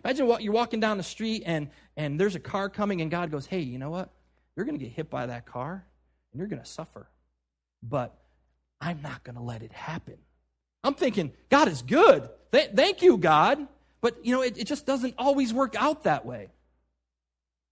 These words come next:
Is it, is it maybe because in order for us to recognize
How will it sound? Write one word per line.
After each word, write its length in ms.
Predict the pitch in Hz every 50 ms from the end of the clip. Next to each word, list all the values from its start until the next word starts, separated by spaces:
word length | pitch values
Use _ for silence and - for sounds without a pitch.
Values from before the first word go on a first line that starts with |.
| _ _ - 143 - _ 113 110 - _ _ _ _ _ _
Is 160 | - 190 190
it, 160 | 220 190 - -
is 140 | 196 190 202
it 100 | 190 180
maybe 240 | 202 220 233 247
because 540 | 240 214 214 - - - 202 214 196 175 165
in 100 | 180 170
order 300 | 170 190 190 196 185 180
for 260 | 175 - - - 175
us 180 | 165 170 170 -
to 120 | - - 147
recognize 800 | 131 151 151 - 165 147 147 151 147 143 135 131 127 - -